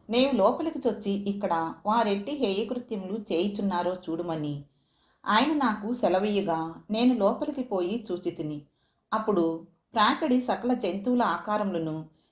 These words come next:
హేయమైన మృగముల ఆకారములను, అనగా ఇశ్రాయేలీల దేవతల విగ్రహములన్నీయు గోడ మీద చుట్టూను వ్రాయబడి ఉన్నట్టు కనబడెను. మరియు ఒక్కొక్కడు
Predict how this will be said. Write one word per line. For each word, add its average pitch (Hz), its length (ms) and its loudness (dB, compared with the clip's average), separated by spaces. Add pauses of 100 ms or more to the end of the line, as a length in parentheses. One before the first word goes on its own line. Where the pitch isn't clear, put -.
(160)
హేయమైన 208 600 2
మృగముల 185 420 -2 (100)
ఆకారములను, 160 840 -2 (140)
అనగా 165 440 -2 (380)
ఇశ్రాయేలీల 214 1000 2
దేవతల 196 540 2
విగ్రహములన్నీయు 170 960 -2 (200)
గోడ 175 180 2
మీద 220 280 -2
చుట్టూను 165 720 -4 (460)
వ్రాయబడి 240 520 4
ఉన్నట్టు 180 480 -8
కనబడెను. 165 480 -2 (520)
మరియు 285 340 4
ఒక్కొక్కడు 196 720 -2